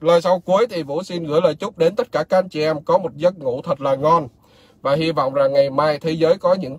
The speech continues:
cái điều tốt đẹp hơn. Và thế giới nó cải thiện được nhiều thứ hơn.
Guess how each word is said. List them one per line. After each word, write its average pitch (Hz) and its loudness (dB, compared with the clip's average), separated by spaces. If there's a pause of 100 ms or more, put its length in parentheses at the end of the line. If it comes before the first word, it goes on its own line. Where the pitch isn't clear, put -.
cái 156 0
điều 147 0
tốt 196 0
đẹp 139 0
hơn. 160 2 (520)
Và 131 -2 (300)
thế 170 0
giới 170 4
nó 208 -4
cải 127 -4
thiện 127 -6
được 131 -8
nhiều 147 -2
thứ 165 -4
hơn. 165 2